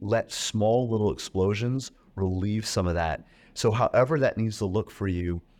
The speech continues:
and sorry, this is getting really long-winded, but yeah, we do. But we plan these things in advance. They're intentional, they're not reactive, they're not impulsive.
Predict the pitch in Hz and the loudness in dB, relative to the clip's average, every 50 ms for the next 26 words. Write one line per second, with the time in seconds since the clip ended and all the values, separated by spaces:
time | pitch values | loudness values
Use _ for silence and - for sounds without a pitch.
0 | _ _ - - _ _ - 104 107 104 135 123 110 113 113 - - 101 78 92 | _ _ -20 -20 _ _ -4 -4 -2 2 2 2 2 2 0 -2 -2 -2 -2 0
1 | 92 98 101 104 101 87 90 85 85 82 82 90 92 85 80 73 73 - - 90 | 0 0 2 2 2 2 2 2 2 2 0 0 0 -2 -2 -4 -4 0 0 0
2 | 80 - - - 107 98 - - _ - 110 107 98 104 107 95 80 - - 113 | 0 0 0 0 0 0 0 -2 _ -2 -2 -2 0 2 0 0 0 0 -2 -2
3 | 107 - - 110 104 92 - - - - 113 110 113 117 120 123 120 117 110 - | -2 0 -2 -4 -4 -4 -8 -14 -10 -2 0 0 2 2 2 0 0 -2 -4 -4
4 | - - 110 104 101 92 101 95 92 90 87 80 87 87 87 73 69 - - _ | -2 -2 0 0 0 0 0 -2 -2 -2 -4 -4 -4 -4 -4 -4 -6 -10 -14 _
5 | _ _ _ 95 92 92 90 85 85 82 - - - 110 104 - - 120 120 120 | _ _ _ -2 0 0 0 0 -2 -4 -6 -4 -2 -2 -2 -2 -2 0 0 0
6 | 123 117 110 101 90 87 92 95 - - 98 101 95 92 92 90 - - 107 101 | 0 0 0 0 0 2 2 0 0 0 2 2 4 4 2 0 -2 -2 -2 -2
7 | 92 - _ _ _ - _ 92 90 87 87 87 87 82 - - 80 69 65 - | -2 -4 _ _ _ -10 _ -2 0 2 2 2 2 0 -2 -4 -4 -4 -4 -6
8 | - - - - - | -10 -10 -12 -16 -20